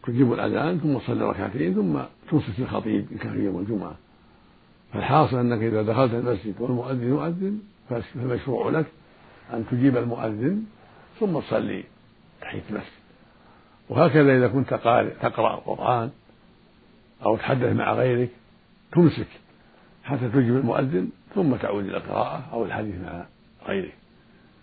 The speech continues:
عملا بقول النبي صلى الله عليه وسلم: "إذا سمعتم المؤذن فقولوا مثل ما يقول ثم صلوا علي، فإن من صلى علي صلى الله عليه بعشرة، ثم سلوا الله الوسيلة فإنه منزلة من الجنة لا تنبغي إلا لعبد من عباد الله، وأرجو أن أكون، أن أكون أنا هو".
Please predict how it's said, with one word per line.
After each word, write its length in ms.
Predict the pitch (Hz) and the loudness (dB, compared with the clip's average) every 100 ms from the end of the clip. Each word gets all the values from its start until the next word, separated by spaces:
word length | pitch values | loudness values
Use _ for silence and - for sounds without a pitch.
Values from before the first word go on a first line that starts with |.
| _ _ - | _ _ -2
عملا 300 | 120 123 117 | 0 2 0
بقول 300 | 110 120 113 | -2 -2 -2
النبي 220 | 113 104 | -2 -4
صلى 140 | 98 | -8
الله 100 | 101 | -4
عليه 100 | 123 | -4
وسلم: 180 | 127 143 | 4 4
"إذا 200 | 131 120 | 6 2
سمعتم 200 | 117 113 | -2 -4
المؤذن 480 | 113 139 165 170 135 | -4 -4 -4 -4 0
فقولوا 400 | 170 143 180 196 | 0 2 2 2
مثل 200 | 190 190 | 0 -2
ما 180 | 165 160 | -2 -2
يقول 300 | 139 143 143 143 - _ _ - _ _ _ - | -4 -6 -10 -12 -18 _ _ -20 _ _ _ 2
ثم 220 | 135 123 | 6 6
صلوا 320 | 127 131 120 | 6 4 4
علي، 400 | 101 113 151 127 110 87 | 2 2 2 0 -4 -8
فإن 140 | 110 | -6
من 200 | 120 123 | -4 -4
صلى 260 | 135 127 120 | 0 2 4
علي 360 | 117 117 113 110 | 2 0 -4 -2
صلى 200 | 165 143 | 0 0
الله 360 | 147 156 139 147 | 0 0 0 -2
عليه 280 | 147 175 | -2 -2
بعشرة، 380 | 175 151 - 151 - - - - - - - 139 | -4 -6 -10 -16 -18 -20 -20 -20 -20 -20 -6 2
ثم 200 | 123 120 | 4 6
سلوا 200 | 123 123 | 6 6
الله 180 | 123 | 6
الوسيلة 580 | 120 117 117 135 131 104 - - - _ - _ _ - | 4 2 2 2 2 0 -10 -20 -20 _ -20 _ _ -6
فإنه 220 | 135 120 | 0 2
منزلة 340 | 113 113 120 120 | 4 4 2 2
من 80 | |
الجنة 280 | 110 147 147 | 2 2 2
لا 180 | 123 180 | 2 2
تنبغي 560 | 160 139 123 123 127 - _ _ _ - | 4 4 4 2 0 -6 _ _ _ -10
إلا 120 | 123 120 | -4 2
لعبد 260 | 104 117 | 4 4
من 200 | 113 107 | 2 -2
عباد 240 | 113 110 107 | -2 -2 -2
الله، 280 | 113 113 | -2 -2
وأرجو 380 | 123 127 107 120 | -2 -2 -2 -4
أن 80 | 123 | -4
أكون، 160 | 120 120 | -8 -8
أن 180 | 107 | -6
أكون 260 | 107 104 110 | -6 -6 -6
أنا 240 | 107 107 | -4 -4
هو". 160 | 107 147 | -4 -4